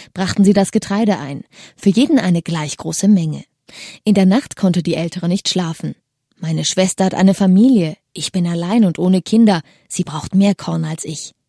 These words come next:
Heimlich wollte sie ein paar von ihren Garben zu dem Stoß ihrer Schwester legen. Auch die Jüngere konnte nicht einschlafen. „Meine Schwester ist allein und hat keine Kinder. Wer wird für sie sorgen, wenn sie alt ist?“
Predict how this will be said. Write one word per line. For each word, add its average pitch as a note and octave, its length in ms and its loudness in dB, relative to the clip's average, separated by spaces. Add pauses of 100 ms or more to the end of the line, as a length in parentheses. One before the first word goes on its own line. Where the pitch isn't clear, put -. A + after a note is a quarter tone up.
(480)
Heimlich C4+ 380 2
wollte F3+ 200 2
sie E3 120 -2
ein E3 140 -4
paar F3+ 240 -4
von E3+ 160 -2
ihren E3+ 240 -2
Garben F#3 400 2
zu - 140 -2
dem D#3+ 140 -2
Stoß D3+ 420 -4
ihrer E3 220 -6
Schwester D#3+ 440 -6
legen. D#3+ 420 -6 (360)
Auch E3 140 -10
die F#3+ 120 2
Jüngere G#3 420 4
konnte E3 260 -4
nicht D#3 200 -6
einschlafen. D#3 640 -4 (600)
„Meine G3+ 240 4
Schwester G3 360 -2
ist G3+ 120 -6
allein B3 340 2
und G3 140 2
hat F#3 140 -6
keine F#3 240 2
Kinder. A#3 440 2 (360)
Wer F#3+ 180 -2
wird D#3+ 140 -8
für F3 140 -2
sie E3+ 120 -2
sorgen, A3 480 0
wenn E3+ 160 -2
sie - 140 -6
alt D#3+ 260 -8
ist?“ - 320 -10